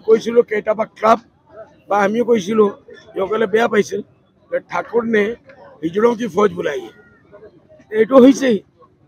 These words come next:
কই ইধৰ গিৰা, কই উধৰ গিৰা। মমতা বেনাৰ্জী কা আদমি লোক চলা গয়া। আৰু যিমান দল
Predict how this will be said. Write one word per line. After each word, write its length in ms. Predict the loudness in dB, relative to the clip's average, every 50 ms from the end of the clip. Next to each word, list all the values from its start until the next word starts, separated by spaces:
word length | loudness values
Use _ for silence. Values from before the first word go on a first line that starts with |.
| _ _ -6
কই 80 | -4 -4 -4 -2
ইধৰ 200 | -2 -2 -2 -2 -2
গিৰা, 160 | -2 -4 -4 -6 -6
কই 120 | -4 -2 -2 0
উধৰ 160 | 0 -2 -4 -4 -6
গিৰা। 180 | -8 -8 -8 -12 -16 -20 -20 _ _ _ _ -20 -20 -20 -20 -20 -16 -16
মমতা 240 | -14 -10 -8 -8 -6 -6
বেনাৰ্জী 300 | -6 -8 -8 -8 -8 -6
কা 80 | -6 -6 -6
আদমি 200 | -6 -8 -10 -10
লোক 160 | -10 -10 -12 -8 -6
চলা 200 | -4 -4 -2 -4 -4 -4
গয়া। 160 | -6 -8 -8 -12 -18 -20 -20 -20 -20 -20 _ _ _ _ _ -20 -20 _ -20 -18 -12
আৰু 120 | -10 -10 -8 -8 -8
যিমান 220 | -6 -6 -6 -6 -8 -6
দল 120 | -6